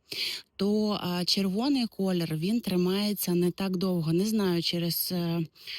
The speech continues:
можливо, це через те, що погода була якась не дуже, але в цьому році вона дуже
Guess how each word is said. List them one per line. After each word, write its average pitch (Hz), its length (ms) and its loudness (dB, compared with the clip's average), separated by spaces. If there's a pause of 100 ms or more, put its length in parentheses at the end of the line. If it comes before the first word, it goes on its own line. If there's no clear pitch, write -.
(240)
можливо, 214 440 2
це 208 200 -2
через 196 440 0
те, 220 160 -2
що 196 520 2
погода 180 400 0
була 175 280 -2
якась 170 380 -2
не 185 140 2
дуже, 175 360 0
але 180 200 -2
в 175 60 -6
цьому 214 280 -2
році 214 380 -2
вона 185 300 0
дуже 202 480 0